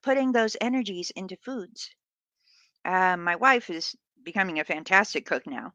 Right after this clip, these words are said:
so I don't have to do that much, except when she's working all of this overtime, then I have to drag myself away from the game to cook something because she works twelve hours. It's insane.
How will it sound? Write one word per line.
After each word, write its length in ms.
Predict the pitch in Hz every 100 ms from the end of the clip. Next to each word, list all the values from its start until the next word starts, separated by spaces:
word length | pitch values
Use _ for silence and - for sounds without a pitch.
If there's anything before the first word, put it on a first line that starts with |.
| _ - - - -
so 480 | - 165 143 143 - -
I 100 | 170
don't 160 | 190
have 140 | 156 -
to 80 | -
do 120 | 135
that 160 | 131 -
much, 360 | 139 - - -
except 340 | - - 214 202
when 120 | 226
she's 240 | 262 254
working 420 | 254 311 - 262 254
all 200 | 208 254
of 80 | 311
this 200 | 349 330
overtime, 640 | 370 359 285 247 202 220 247 _ - - - _
then 500 | - 185 185 180 175 185 _ _ _ -
I 80 | 190
have 120 | 208
to 80 | 196
drag 280 | 190 240 247
myself 360 | 262 262 277 262
away 260 | 254 269
from 200 | 262 302
the 80 | 294
game 300 | 269 302 294
to 120 | 330
cook 220 | - 277
something 400 | - 277 247 277
because 240 | 247 269 262
she 120 | -
works 260 | 277 262 -
twelve 380 | - 262 240
hours. 360 | 247 226 226 214
It's 180 | 240 -
insane. 800 | 226 - - 254 226 226 220